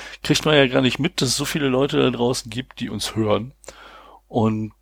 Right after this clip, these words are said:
äh, wir haben das letzte Mal, äh, so ein bisschen bedauert, äh, dass es so schwierig ist, an äh, Kongresskarten ranzukommen, vom sechsunddreißig C drei, generell vom Chaos Communication Kongress. Der ist in den letzten Jahren ja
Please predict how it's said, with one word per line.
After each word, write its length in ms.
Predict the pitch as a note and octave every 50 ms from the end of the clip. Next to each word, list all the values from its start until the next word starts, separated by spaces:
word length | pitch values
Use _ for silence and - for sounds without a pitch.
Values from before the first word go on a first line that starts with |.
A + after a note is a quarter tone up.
| - -
äh, 320 | A#2+ A2+ A2+ A2+ A2+ A2+ A2
wir 140 | A#2 A2+ G#2
haben 400 | A2+ A#2 B2 A#2 A#2+ A#2+ A#2 A2+
das 200 | A2 G#2 - -
letzte 300 | A#2 A#2+ - - - C3+
Mal, 1120 | B2 A#2 A#2 A2+ A#2 A#2 A2+ A2+ A2+ A2+ A2+ A2+ A2+ A2+ A#2+ - B2+ A2+ A2 A2 A2 A2+ A2+
äh, 20 | G#2+
so 120 | A2+ A#2+
ein 140 | B2 A#2+ -
bisschen 400 | _ - F3 F3 - F#3 D#3 C3+
bedauert, 760 | A#2+ A2 G#2+ A#2 G#2+ A#2 C3+ D#3 D#3+ D#3+ - - - - - -
äh, 280 | - A#2+ A#2+ A#2+ A#2+ A#2+
dass 200 | A2+ A#2 A2 A#2
es 100 | A2+ -
so 100 | - A2+
schwierig 440 | - - - C3+ B2 B2 A#2+ - -
ist, 240 | - A#2 - -
an 440 | - - A2 G#2 G#2 G2+ G2+ G2 G#2 - - - - - - - - - - - - - - - - -
äh, 800 | - B2+ A2+ G#3 G2+ G2+ G2 G2 G2+ G2+ G2 - G2+ G2+ G2+ G#2 G#2 - - _ -
Kongresskarten 880 | - - A2+ G#2 G2 A2 C3 - - - - A#2+ G2+ G2+ G#2 - G#2+
ranzukommen, 640 | F#2+ G2 G2+ G2 - - - - - G#2+ B2 D3+ E3
vom 180 | - - A2
sechsunddreißig 560 | G#2 G#2+ - - A#2+ G2+ G#2 G#2 G2+ - A2+ -
C 120 | - G#2+
drei, 220 | - - G2 A2+
generell 460 | A2 A2+ A2+ G#2+ G#2+ G2 A2 A#2+ C3 C#3
vom 280 | - - A2+ A2 G#2
Chaos 300 | - - G#2+ A2 A2 -
Communication 640 | - A#2 A2+ A2+ G#2+ G#2 - - A#2 A2+ - - C3
Kongress. 460 | - C#3 B2 A#2+ A#2 B2+ C#3 - -
Der 200 | - G#2 G#2 G#2
ist 180 | G#2+ G#2+ - -
in 120 | A#2+ G#2 G2+
den 60 | G#2
letzten 300 | G#2+ G#2+ - - - G#2
Jahren 260 | G2 G2 G2+ G#2+ A2 A#2
ja 280 | A2+ G#2+ G#2+ G#2+ G#2+